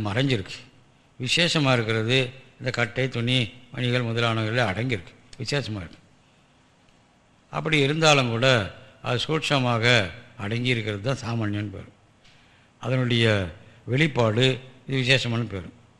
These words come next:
இந்த வெளிப்பாடில் பல விதமாக இருக்கலாம். கட்டை அல்லது துணிகள் அல்லது பஞ்சு முதலான பொருள்கள் எல்லாம் நெருப்பு அடங்கியிருக்கு, உடனே வெளிப்படுத்தலாம்.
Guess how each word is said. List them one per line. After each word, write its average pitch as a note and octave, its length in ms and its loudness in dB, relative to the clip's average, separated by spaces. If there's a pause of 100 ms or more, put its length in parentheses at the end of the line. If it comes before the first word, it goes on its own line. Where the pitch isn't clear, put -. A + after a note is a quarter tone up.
(1900)
இந்த D3+ 200 2 (520)
வெளிப்பாடில் D#3 560 6
பல C3+ 120 8
விதமாக C#3 260 6
இருக்கலாம். G#2 320 0 (960)
கட்டை A#2+ 360 2 (720)
அல்லது A#2+ 460 -2
துணிகள் A2+ 480 0 (260)
அல்லது B2 240 -4
பஞ்சு A2 400 0 (720)
முதலான C#3+ 320 4
பொருள்கள் C3 360 2
எல்லாம் C#3+ 280 6 (320)
நெருப்பு C#3+ 400 2
அடங்கியிருக்கு, B2 480 0 (1400)
உடனே C#3+ 320 2 (320)
வெளிப்படுத்தலாம். B2 600 0